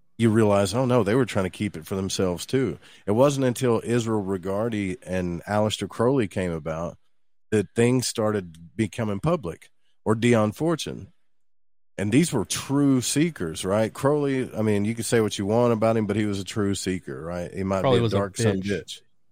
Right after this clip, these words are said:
Speaker 1: He was a bitch, but he was a true seeker, right? Uh, Israel Regardie,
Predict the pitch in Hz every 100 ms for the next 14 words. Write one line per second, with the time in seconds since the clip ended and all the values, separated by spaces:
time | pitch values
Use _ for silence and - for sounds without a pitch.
0 | _ 101 107 110 90 82 95 85 - -
1 | _ _ - 95 110 113 - 143 131 -
2 | 143 123 58 67 92 104 - _ _ _
3 | _ _ - 110 110 110 104 - _ _
4 | _ _ - 135 139 131 117 113 120 143
5 | 143